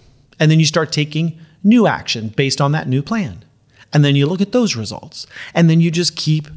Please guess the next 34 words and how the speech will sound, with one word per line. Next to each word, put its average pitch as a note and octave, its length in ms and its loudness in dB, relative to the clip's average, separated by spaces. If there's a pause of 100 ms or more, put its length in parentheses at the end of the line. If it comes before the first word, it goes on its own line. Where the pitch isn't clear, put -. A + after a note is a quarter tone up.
(240)
doing G3 320 0
this. - 460 -14 (1700)
And D#3 440 0 (120)
modifying E3+ 680 2
your C#3 100 2
plan, C#3 640 -4 (140)
course D#3+ 320 0
correcting, D#3+ 680 -2 (160)
has - 360 -4
to F3+ 100 -8
be D#3 120 0
part C3+ 260 -2
of A#2 80 -6
the B2 80 -8
process. - 720 -10 (840)
And B2 280 2
this, F3+ 420 -2
this D#3 400 -2
part E3+ 300 -2
of D3 80 -2
the C3 80 0
plan C3+ 340 -2
right A#2+ 180 -4
here, B2+ 460 -4
this B2+ 160 -4
part C3+ 240 -2
of A#2+ 80 -6
the, A2 280 -6
this A2+ 260 -6
process B2+ 640 -2
of G#2+ 140 -6
being A#2+ 180 -4
disciplined A#2+ 580 -6
and G#2 220 -4